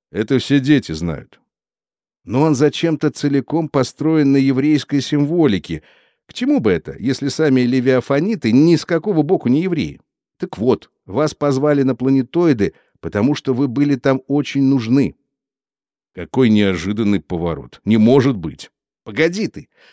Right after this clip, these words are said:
Вы были нужны не только как ученые, креативщики и умницы. Вы были нужны для чего-то гораздо большего. И для чего же?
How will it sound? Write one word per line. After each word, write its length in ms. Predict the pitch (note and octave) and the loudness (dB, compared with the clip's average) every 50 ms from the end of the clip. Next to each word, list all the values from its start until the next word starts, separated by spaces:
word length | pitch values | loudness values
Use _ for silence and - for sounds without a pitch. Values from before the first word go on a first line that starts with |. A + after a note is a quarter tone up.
| _ _ _ _ _ _ _ _ | _ _ _ _ _ _ _ _
Вы 180 | - A#2 F3 F#3 | -2 0 2 2
были 180 | F3+ F#3+ F#3 | 4 2 2
нужны 320 | E3+ E3+ E3 C#3 C#3 E3+ F3+ | 2 0 0 -2 -2 -2 0
не 140 | D#3+ D#3 | 0 0
только 360 | - - F3 F3 E3 D3 D#3 C3 | 0 0 -2 -2 -2 -2 -4 -4
как 220 | - C#3 C3 - | -4 -4 -4 -4
ученые, 600 | A#2+ A#2 - - C#3 D#3 D3 B2 A2+ G2+ F#2 F#2 | -6 -8 -4 -2 0 2 2 2 2 2 0 -2
креативщики 720 | - G#2+ A2+ A#2 G#2+ - - E3 D#3 B2 - A2 G2+ - G#2 | -2 -2 -2 -2 -2 -2 -2 -2 -2 -2 -4 -8 -10 -10 -10
и 160 | G#2+ - C#3+ | -8 -6 -4
умницы. 560 | D3+ D#3+ F3 D#3+ B2+ G2+ E2+ - - E2 D2 - _ _ _ _ _ | -2 0 2 2 2 2 0 -2 -8 -10 -12 -12 _ _ _ _ _
Вы 180 | - D#2+ A#2+ D3 | -6 -2 -2 0
были 240 | C3+ C3+ D3 D3 C#3+ | 0 0 2 2 2
нужны 440 | C3 C3 C3 A#2+ G#2+ B2 C#3+ D3+ | 2 2 0 0 2 2 2 2
для 140 | C3 A#2+ C3+ | 2 0 -4
чего-то 440 | B2 - - A#2 A2+ C#3+ D3 - B2+ | -4 -4 -4 -2 -2 -2 -2 -2 -2
гораздо 420 | G2+ A2 A2+ B2 C3+ C3 A2+ A#2 | 0 0 0 2 0 0 0 -2
большего. 600 | A#2 G2+ A#2 C#3+ C#3 B2+ - - - F2 D2+ C#2 - _ _ _ _ _ _ _ _ _ _ _ _ _ _ _ _ _ | -4 -2 -2 0 0 0 -2 -6 -8 -10 -10 -12 -14 _ _ _ _ _ _ _ _ _ _ _ _ _ _ _ _ _
И 120 | _ E2+ F#2+ | _ -10 -6
для 160 | F#2 A2 A#2 | -4 -4 -4
чего 420 | G#2+ - - C#3 C#3+ B2+ G2+ D#2+ | -2 0 0 0 2 2 0 -2
же? 180 | C2+ - - - | -4 -8 -14 -20